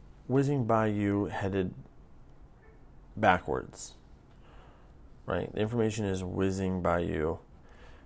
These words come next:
backwards. So you're, you hear something and it just flies right by you.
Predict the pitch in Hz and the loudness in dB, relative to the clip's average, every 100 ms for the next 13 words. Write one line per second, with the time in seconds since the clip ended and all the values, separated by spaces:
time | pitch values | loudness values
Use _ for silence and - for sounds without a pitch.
0 | - - - 82 - 55 58 - - - | -20 -4 2 2 2 -6 -6 -10 -18 -20
1 | - - - - - - - - - - | -20 -20 -20 -20 -20 -20 -20 -20 -20 -20
2 | - - - - - 98 87 82 - - | -20 -20 -20 -18 -2 2 4 4 0 -18
3 | - - - - - - 98 98 98 95 | -20 -20 -20 -20 -14 -2 2 6 8 8
4 | 95 92 - - - - - - - - | 8 6 -4 -20 -20 -20 -20 -20 -20 -20
5 | - - 110 101 110 104 110 101 101 98 | -12 -2 0 2 2 2 -2 -4 -4 -4
6 | 92 85 - - - - - 85 76 85 | -4 -4 -6 -8 -14 -6 -2 0 0 0
7 | 78 - 82 64 69 - | -2 -2 -6 -6 -10 -12